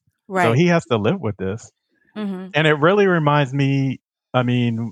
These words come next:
Speaker 1: we talked about my military career earlier,
Speaker 2: Mm-hmm.
Speaker 1: but I mean, it really reminds me of what a lot of us that served in the military kinda have to reckon with when we
Speaker 2: Mm-hmm.
Speaker 1: get out.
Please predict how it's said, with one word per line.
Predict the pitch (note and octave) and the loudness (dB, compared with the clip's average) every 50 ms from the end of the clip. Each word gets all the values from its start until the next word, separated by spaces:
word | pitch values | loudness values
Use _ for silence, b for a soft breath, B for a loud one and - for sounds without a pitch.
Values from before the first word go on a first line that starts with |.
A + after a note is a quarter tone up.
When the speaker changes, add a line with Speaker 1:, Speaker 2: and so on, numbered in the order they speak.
| - G#2 | -12 -10
Speaker 1:
we | F#2+ A#2 A#2+ | -6 -4 -2
talked | - C3+ B2 A#2 - | 2 2 0 0 0
about | A#2+ G#2+ A2+ A2 F#2+ | 0 2 2 2 2
my | G#2 G#2 | 0 -2
military | G2+ A2 A2+ A#2+ B2 B2 A2+ - - A2+ A2 A2 G2+ - | -4 -2 -2 -2 -2 -4 -4 -4 -4 -2 -2 -2 -4 -6
career | - - A2 A2 A2 G#2+ G2+ F#2+ F2+ - - | -10 -10 -8 -4 -2 -2 0 -2 -2 -4 -4
earlier, | - A2+ B2 B2 A2 G2+ F#2+ F#2 G2 G2 | -2 0 2 2 2 0 -2 -2 -4 -4
Speaker 2:
Mm-hmm. | F#2 D#2+ | -4 -2
Speaker 1:
but | A2 A#2 A#2 | 0 0 2
I | A#2+ | 2
mean, | B2+ C3 B2+ | 0 0 0
it | C#3 | 0
really | C3+ C3 D#3 D#3+ E3 D3+ | 0 0 2 2 2 2
reminds | C#3 C3 C3 C3 A#2+ A#2+ A#2+ A#2 B2 A#2+ G#2+ | 0 0 -2 -2 0 0 0 0 0 -2 -2
me | A#2 A#2 A2+ A2+ A2+ A2+ F2 | -4 -2 -2 -2 0 0 0
of | G2+ A2 A2 G#2+ G2+ - _ _ _ _ _ _ _ | 0 0 0 -2 -4 -6 _ _ _ _ _ _ _
what | - A#2 A#2 | -4 -2 0
a | A#2 | 2
lot | A#2 A#2 A2+ A#2+ A#2+ A#2 | 2 4 4 2 2 0
of | A2 G#2+ | 0 0
us | A#2 A2+ A#2 A2 - - - - - _ _ _ _ _ _ _ _ _ _ G#2+ | 0 0 0 -2 -4 -12 -20 -20 -20 _ _ _ _ _ _ _ _ _ _ 0
that | A2 G#2+ - - | 0 0 0 0
served | - C#3+ B2+ B2 A2 B2 | 2 2 2 2 0 -2
in | A#2 | -4
the | A2 | -2
military | G#2 G#2+ A2 G#2 G#2+ G2+ - B2 A2 G#2+ G#2 G2+ G#2 G#2 - _ - | -2 -2 0 0 -2 0 0 0 0 2 0 0 -2 -4 -6 _ -4
kinda | B2 A#2+ A#2 A#2 G#2+ | -2 0 0 0 0
have | A2+ A2 - | 0 -2 -2
to | - G2+ | -4 -8
reckon | F#2 G2+ G#2 G#2 - G#2 G2 F#2+ | -4 -2 -2 -2 -2 -4 -8 -6
with | G2 G2+ G2+ G2+ - _ _ _ _ - | -4 -2 -4 -4 -6 _ _ _ _ -12
when | G#2 G2+ G2+ G2 | -10 -8 -8 -6
we | G#2 G2+ | -6 -6
Speaker 2:
Mm-hmm. | F#2 F2 B2+ E3+ | -6 -6 -6 -6
Speaker 1:
get | C3+ G#2+ G2 | -4 -2 0
out. | G#2 G#2+ F#2+ F#2 D2+ - | 0 0 0 -2 -4 -8